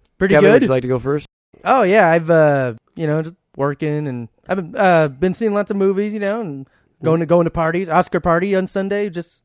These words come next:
Speaker 1: you know, did that. The Oscars were on Sunday.
Speaker 2: I talked to you late last night, actually, and it sounded like you were at a party.
Speaker 1: Oh, oh, yeah, I went to a, uh, a singing competition.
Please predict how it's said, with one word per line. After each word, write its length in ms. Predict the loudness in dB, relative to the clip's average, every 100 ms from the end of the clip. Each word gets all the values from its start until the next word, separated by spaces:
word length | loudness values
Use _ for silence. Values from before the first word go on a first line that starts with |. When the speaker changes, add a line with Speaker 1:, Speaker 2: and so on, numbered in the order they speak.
| -12
Speaker 1:
you 60 |
know, 160 | -8 -8
did 220 | -8 -6
that. 340 | -2 -2 -4 -10 _ _ -8
The 120 | -6
Oscars 340 | -6 -6 -6
were 100 | -6
on 140 | -6 -6
Sunday. 340 | -8 -8 -10 -12 _
Speaker 2:
I 120 | 0 2
talked 320 | 0 -2 0
to 40 |
you 160 | 2 4
late 160 | 4
last 280 | 4 0 0
night, 200 | 0 0
actually, 640 | -2 -4 -6 -4 -4 -6 -10 -6
and 360 | -2 -2 -4 -8
it 160 | -12 -4
sounded 260 | -2 0
like 160 | 0 -2
you 80 | -2
were 80 |
at 100 | -2
a 60 | -6
party. 480 | -4 -2 0 -2 -6 0
Speaker 1:
Oh, 400 | 4 4 4 2
oh, 40 | 4
yeah, 200 | 2 2
I 80 |
went 200 | 0 -4 -4
to 200 | -2 -2
a, 240 | -2 -4
uh, 240 | -6 -8
a 40 | -8
singing 420 | -4 -4 -4 -6
competition. 600 | -8 -8 -10 -12 -14 -18